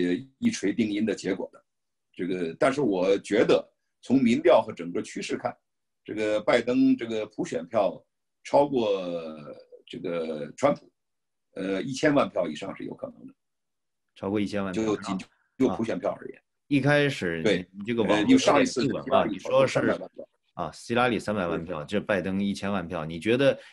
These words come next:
Speaker 2: 一开始大家没听清楚，就是你觉得拜登会压倒性领先啊，就是说选举人票也是压倒性的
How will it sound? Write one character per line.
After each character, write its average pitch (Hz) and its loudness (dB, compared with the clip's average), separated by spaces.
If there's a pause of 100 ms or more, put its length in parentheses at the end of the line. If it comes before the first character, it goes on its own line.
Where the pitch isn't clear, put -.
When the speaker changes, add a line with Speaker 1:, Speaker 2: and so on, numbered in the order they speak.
Speaker 2:
一 113 -4
开 135 2
始 87 -2
大 101 0
家 107 0
没 107 -2
听 117 -4
清 120 -6
楚， 78 -4
就 101 -6
是 101 -2
你 87 -4
觉 101 0
得 123 -2
拜 120 2
登 113 -2
会 95 -2
压 107 0
倒 78 -4
性 78 -10
领 73 -10
先 101 -6
啊， 78 -14
就 85 -10
是 78 -8
说 87 -2
选 117 -2
举 123 2
人 85 -2
票 101 -2
也 69 -6
是 69 -12
压 87 0
倒 73 -6
性 82 -12
的 73 -8